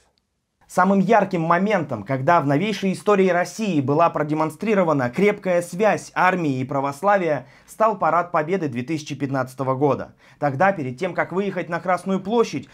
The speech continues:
принять военный парад и начать объезд военных, министр обороны России, герой России, генерал армии Сергей Шойгу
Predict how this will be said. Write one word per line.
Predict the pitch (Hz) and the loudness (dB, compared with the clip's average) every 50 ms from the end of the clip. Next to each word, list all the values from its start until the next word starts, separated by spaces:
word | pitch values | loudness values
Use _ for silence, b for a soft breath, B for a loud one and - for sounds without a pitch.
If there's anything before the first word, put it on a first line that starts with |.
| b b | b b
принять | b 151 156 156 175 202 202 202 | b -4 -2 0 2 2 2 2
военный | 147 151 143 156 175 175 175 | 0 -2 -2 -2 -2 -4 -4
парад | 165 - 170 165 190 202 196 185 | -2 0 0 2 2 2 2 0
и | 151 | 0
начать | 147 151 151 151 208 190 185 190 | -2 -2 0 0 0 0 0 0
объезд | 160 143 139 147 180 190 190 - | -4 -6 -4 -4 -4 -6 -6 -4
военных, | 143 147 151 165 196 226 240 185 143 - - b b b b | -4 -4 -2 -2 -2 -4 -4 -4 -6 -8 -12 b b b b
министр | 175 196 214 233 226 - - 170 | -2 -2 0 0 -2 -2 -2 0
обороны | 156 135 139 156 190 208 185 160 | 2 2 2 2 2 2 2 2
России, | 151 151 151 - - 220 208 180 | 0 0 0 -4 -6 -6 -4 -4
герой | 156 131 147 151 151 170 175 165 | -2 2 2 4 4 4 4 2
России, | 147 139 139 - - 160 151 131 120 113 | 0 -2 -6 -8 -8 -4 -4 -4 -4 -4
генерал | 110 120 131 135 147 156 180 175 170 | -6 -4 -2 0 2 2 2 2 2
армии | 170 160 180 175 170 160 | 2 0 -2 -4 -6 -6
Сергей | 147 156 165 156 160 170 185 170 | -6 -6 -8 -6 -6 -4 -6 -4
Шойгу | 170 - 165 151 156 185 226 214 196 | -4 -4 -4 -4 -2 -2 -2 -2 -2